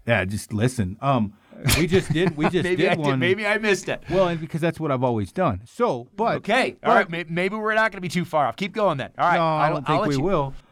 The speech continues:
Speaker 1: All right, what should she shoot?
Speaker 2: Well, I don't know her setup.
Speaker 1: What should a forty-five pound, twenty-seven
Speaker 2: Okay.
Speaker 1: inch draw length person shoot?
Speaker 2: Absolutely. You, uh, you're, you're gonna want, if you have, if you have low momentum,
Speaker 1: Yeah.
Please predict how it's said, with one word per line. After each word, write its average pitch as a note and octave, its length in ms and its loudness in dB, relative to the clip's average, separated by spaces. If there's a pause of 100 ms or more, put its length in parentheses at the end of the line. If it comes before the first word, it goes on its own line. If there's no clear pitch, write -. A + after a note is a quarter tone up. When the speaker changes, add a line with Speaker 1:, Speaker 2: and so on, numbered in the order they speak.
(200)
Speaker 1:
All F#3 100 0
right, F3 260 -2 (540)
what E3 180 0
should D3+ 160 -2
she G#3 200 0
shoot? F2 280 -4 (1120)
Speaker 2:
Well, E3+ 220 4
I E3 120 2
don't F3 140 -2
know E3 120 -4
her D3 160 -2
setup. B2+ 560 0
Speaker 1:
What F3 160 2
should F3 180 2
a B2+ 60 0
forty-five D3+ 760 -2
pound, A#2 320 0
twenty-seven B2+ 580 0
Speaker 2:
Okay. B2 60 6
Speaker 1:
inch A2 140 -2
draw G2+ 180 0
length G2 200 -2
person A2 180 0
shoot? B2 40 4
Speaker 2:
Absolutely. C3 520 0
You, C3+ 280 0
uh, C3 160 -8
you're, C3+ 320 0
you're B2+ 160 -2
gonna B2+ 300 2
want, C3 340 -2
if B2+ 160 -6
you B2+ 120 0
have, B2 400 -2
if E3 260 0
you G3+ 120 -6
have D#3+ 280 0
low C#3+ 380 0
momentum, D#3 880 -2
Speaker 1:
Yeah. G2 300 0